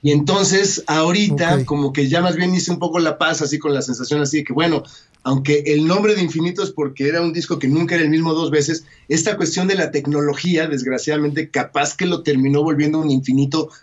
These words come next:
Speaker 1: finito, ¿no? O sea, que, ah, que, eh, o sea, es, es, es como raro porque justo, pues, lo que siento es,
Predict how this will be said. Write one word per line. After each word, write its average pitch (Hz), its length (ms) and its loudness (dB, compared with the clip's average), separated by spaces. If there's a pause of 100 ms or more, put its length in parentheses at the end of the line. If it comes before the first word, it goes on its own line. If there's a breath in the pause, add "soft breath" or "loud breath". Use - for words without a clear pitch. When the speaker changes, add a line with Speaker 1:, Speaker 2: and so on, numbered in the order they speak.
(100)
Speaker 1:
finito, 135 680 2
¿no? 135 200 0
O 143 60 0
sea, 131 240 -2
que, 127 240 -8
ah, - 220 0
que, - 200 -4 (260)
eh, 147 140 0
o 143 60 0
sea, 151 200 0 (380 loud breath)
es, 165 180 0
es, 220 300 0
es 208 160 2
como 185 320 0
raro 175 280 0
porque 135 240 -4
justo, 143 380 -6
pues, - 260 -8
lo 113 120 -6
que - 80 -4
siento 135 240 0
es, - 180 -4